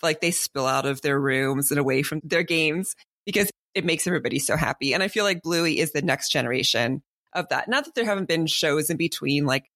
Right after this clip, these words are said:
Paw Patrol's still on. I love Paw Patrol. But Bluey, man, you guys, if you haven't already watched it,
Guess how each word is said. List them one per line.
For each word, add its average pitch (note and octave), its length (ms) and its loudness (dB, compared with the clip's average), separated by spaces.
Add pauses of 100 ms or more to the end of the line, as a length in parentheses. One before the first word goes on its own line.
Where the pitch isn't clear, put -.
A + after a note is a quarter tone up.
(120)
Paw D3+ 140 -2
Patrol's - 380 -2
still C3+ 180 0
on. C3+ 100 2
I F3 60 0
love D3 160 0
Paw B2+ 120 -2
Patrol. - 200 -2 (260)
But G#3+ 160 2 (480)
Bluey, C#4+ 600 0
man, A#3 240 0
you G3 80 0
guys, G3 360 0
if G3+ 140 0
you A3+ 80 2
haven't C4+ 220 0
already C#4 180 0
watched B3 380 0
it, A#3+ 240 2